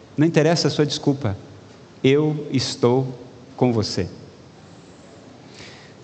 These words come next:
Já faz tempo que a gente diz que quer ver Jesus voltar. A questão é se de fato nossas palavras estão apenas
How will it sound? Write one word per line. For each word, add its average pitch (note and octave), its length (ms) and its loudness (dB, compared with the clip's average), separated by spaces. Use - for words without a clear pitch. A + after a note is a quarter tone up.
Já E3 100 4
faz F#3+ 240 4
tempo F3+ 320 2
que - 80 0
a C3 60 6
gente C#3 240 0
diz C#3 220 0
que C3+ 100 -4
quer C3+ 240 4
ver C3 200 4
Jesus B2 340 0
voltar. A2+ 480 0
A B2 80 4
questão D3 360 2
é C3+ 60 2
se C3 160 0
de B2+ 80 0
fato C3 340 2
nossas B2+ 360 2
palavras A#2 500 2
estão A#2+ 300 2
apenas A#2+ 720 0